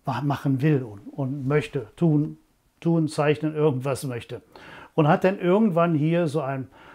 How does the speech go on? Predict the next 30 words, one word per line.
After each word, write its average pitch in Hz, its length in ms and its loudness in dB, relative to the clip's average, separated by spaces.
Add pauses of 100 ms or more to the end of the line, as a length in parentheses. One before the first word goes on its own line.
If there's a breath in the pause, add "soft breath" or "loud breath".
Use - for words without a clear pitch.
(120 loud breath)
Sachen, 160 200 4
man 147 140 0
kann 143 140 -2
natürlich 131 300 -4
auch 117 40 -8
noch 131 120 -4
andere 190 300 6
Sachen 147 240 4
machen. 117 180 -4 (300 loud breath)
Ich - 140 -8
könnte 160 220 2
zum 165 160 -2
Beispiel 156 260 -2
auch 139 80 -2
sagen, 151 380 -2
ja, 147 440 0
hier 156 180 0
die 156 80 2
Rückwand, 160 380 0
die 151 40 0
sollte 151 280 2
sich 135 200 -6
lieber 147 240 -2
dem 175 300 -4
angleichen. 151 720 -4 (380 loud breath)
Dann 147 240 0
gehe 160 140 0
ich 165 140 -4
einfach 151 280 -4
her, 156 360 -2